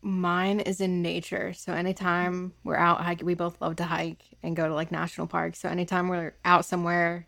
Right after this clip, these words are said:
no cell service, no one can actually reach us. We don't have to worry about, like, responding to anyone, anything like that. Hundred percent, that's where I feel most happy.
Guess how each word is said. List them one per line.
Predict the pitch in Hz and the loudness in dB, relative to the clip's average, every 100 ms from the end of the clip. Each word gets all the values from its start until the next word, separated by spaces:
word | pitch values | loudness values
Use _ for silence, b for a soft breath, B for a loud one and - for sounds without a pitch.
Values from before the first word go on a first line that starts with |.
| _ | _
no | 175 175 | -2 0
cell | 175 175 170 | 2 2 2
service, | - 165 170 165 170 - - | 2 2 2 0 -2 -10 -12
no | - 180 | -2 2
one | 175 | 2
can | 170 | 2
actually | 170 170 180 | 0 0 -2
reach | 165 165 170 | -2 -2 0
us. | 165 160 - | -2 -2 -4
We | |
don't | 160 160 | -2 -2
have | 165 | -2
to | 160 | -2
worry | 151 | -2
about, | 156 160 - | 0 0 -2
like, | 160 | -2
responding | 175 - 160 160 156 | -4 -2 -2 0 -2
to | 147 | -4
anyone, | 156 156 160 156 156 | -4 -6 -4 -4 -4
anything | 165 165 160 | -6 -6 -6
like | 151 160 | -8 -2
that. | 160 151 156 - _ _ _ _ _ | 0 0 -2 -8 _ _ _ _ _
Hundred | - 175 170 | -4 0 0
percent, | 165 170 165 160 | -2 -4 -2 -2
that's | - - | -4 -6
where | - | -4
I | - | -4
feel | 160 160 | -4 -4
most | 156 156 160 | -4 -4 -6
happy. | - 156 147 | -8 -8 -12